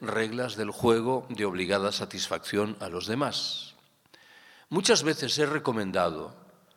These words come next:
los últimos años, la lectura de un libro de un periodista alemán llamado Karl Ameri. En su versión castellana, la obra se titula Auschwitz,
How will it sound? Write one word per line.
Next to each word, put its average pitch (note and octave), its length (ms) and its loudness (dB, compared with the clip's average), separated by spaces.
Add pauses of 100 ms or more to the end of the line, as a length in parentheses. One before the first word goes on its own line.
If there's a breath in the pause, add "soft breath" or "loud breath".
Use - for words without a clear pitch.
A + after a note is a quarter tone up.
(140)
los G#2+ 260 -2
últimos D#3 460 -2
años, A2+ 580 -4 (480 soft breath)
la A#2+ 120 0
lectura A#2 340 0
de D#3 100 -2
un C#3+ 140 0
libro B2+ 320 2
de G#2 100 0
un C3+ 160 -2
periodista B2 640 -2
alemán G2+ 400 0
llamado A#2 540 0
Karl B2+ 500 0 (100)
Ameri. F2 540 -4 (800 loud breath)
En G#2+ 140 -8
su A#2 160 -4
versión C3+ 340 -2
castellana, D3+ 680 2
la B2 140 4
obra C3 200 2
se C3+ 140 -2
titula C#3 840 -6
Auschwitz, D#3+ 680 0